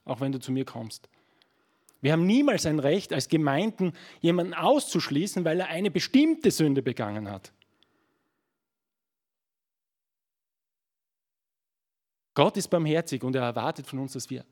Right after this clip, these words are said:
auch barmherzig sind. Das ist jetzt zwar nicht Teil dieses Textes, aber das möchte ich am Schluss nochmal anmerken. Ja, ich möchte euch,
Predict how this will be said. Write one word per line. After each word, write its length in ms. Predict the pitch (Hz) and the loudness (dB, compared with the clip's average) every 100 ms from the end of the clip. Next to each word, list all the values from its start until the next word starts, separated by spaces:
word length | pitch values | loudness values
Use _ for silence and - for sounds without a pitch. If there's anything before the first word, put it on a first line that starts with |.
| _ | _
auch 220 | - 117 - | -8 -8 -6
barmherzig 460 | 117 107 101 113 | -8 -8 -10 -12
sind. 180 | - 104 | -12 -12
Das 100 | 110 | -8
ist 100 | 127 | -6
jetzt 220 | 139 131 | -6 -6
zwar 160 | 127 107 - | -8 -8 -2
nicht 240 | 143 170 | -2 0
Teil 180 | - 135 | -2 -2
dieses 240 | 139 139 127 | -2 -6 -6
Textes, 340 | 127 - 123 | -8 -8 -12
aber 160 | 113 113 - - - - | -10 -12 -14 -20 -20 -14
das 100 | - | -2
möchte 280 | 131 123 131 | -2 -2 -6
ich 160 | - - - _ _ _ _ _ _ | -8 -18 -20 _ _ _ _ _ _
am 120 | - 117 | -8 -4
Schluss 280 | 139 147 | -2 -2
nochmal 220 | 143 127 123 | -2 -2 -2
anmerken. 560 | 117 123 101 - 104 - _ _ _ _ _ _ _ _ _ _ _ _ _ _ _ _ _ _ _ - - - _ _ _ _ _ _ _ _ _ _ _ _ _ _ _ _ | -2 -4 -6 -8 -16 -18 _ _ _ _ _ _ _ _ _ _ _ _ _ _ _ _ _ _ _ -20 -20 -20 _ _ _ _ _ _ _ _ _ _ _ _ _ _ _ _
Ja, 160 | 151 165 | 4 6
ich 140 | 127 | 6
möchte 320 | 143 147 - 147 | 4 2 2 0
euch, 220 | 135 | 0